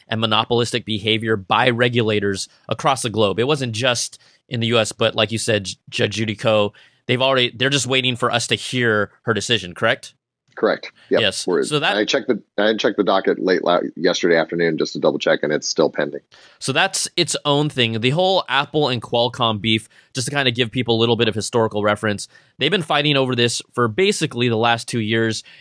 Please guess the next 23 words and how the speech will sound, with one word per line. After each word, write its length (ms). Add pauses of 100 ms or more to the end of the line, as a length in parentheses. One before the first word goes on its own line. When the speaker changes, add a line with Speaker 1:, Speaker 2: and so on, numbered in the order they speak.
Speaker 1:
and 140
it 80
comes 260
from 160
two 200
different 280
sides. 520 (320)
Uh, 260 (220)
Qualcomm 760 (120)
was, 420 (340)
Apple 320
was 160
accusing 460
Qualcomm 720
of 260 (220)
charging 500 (260)
on 280
what 160
they 100
call 320
unreasonably 580
high 360
fees 580